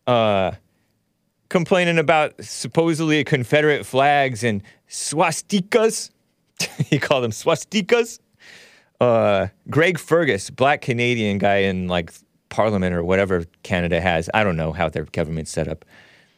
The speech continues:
They're all a mess. Well, and my understanding is ve-, extremely limited on that.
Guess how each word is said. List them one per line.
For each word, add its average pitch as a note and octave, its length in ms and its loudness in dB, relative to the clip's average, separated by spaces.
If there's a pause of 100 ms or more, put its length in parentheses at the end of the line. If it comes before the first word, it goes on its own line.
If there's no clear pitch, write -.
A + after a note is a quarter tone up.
(320)
They're A#2+ 180 2
all G2 160 0
a D#2+ 60 -6
mess. E2 380 -8 (480)
Well, F#2+ 240 0 (100)
and G#2+ 160 0
my G2+ 160 2
understanding G2+ 500 -2
is E2 200 -10 (400)
ve-, G#2 140 0 (460)
extremely A#2 420 0
limited G#2+ 340 0 (300)
on F#2 140 -2
that. F#2+ 220 -2